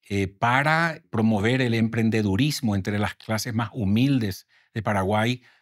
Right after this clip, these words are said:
transformar, eh, campesinos a emprendedores rurales,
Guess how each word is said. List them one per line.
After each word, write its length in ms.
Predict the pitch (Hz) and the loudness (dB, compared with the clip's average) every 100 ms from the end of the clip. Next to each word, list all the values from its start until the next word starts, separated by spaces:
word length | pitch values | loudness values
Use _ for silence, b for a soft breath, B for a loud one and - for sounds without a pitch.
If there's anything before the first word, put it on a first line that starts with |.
| b | b
transformar, 1120 | - 101 104 - 107 95 110 113 113 104 90 - b b - | -4 -2 -2 -2 -2 0 2 2 0 -2 -8 -14 b b -12
eh, 300 | 113 101 95 | -6 -4 -2
campesinos 720 | 113 107 110 - 147 131 107 | -2 0 -2 0 0 2 2
a 40 | |
emprendedores 760 | 107 104 104 101 98 113 107 98 | 0 2 2 2 2 0 0 0
rurales, 640 | 98 110 120 113 113 - | 0 2 2 0 -2 -8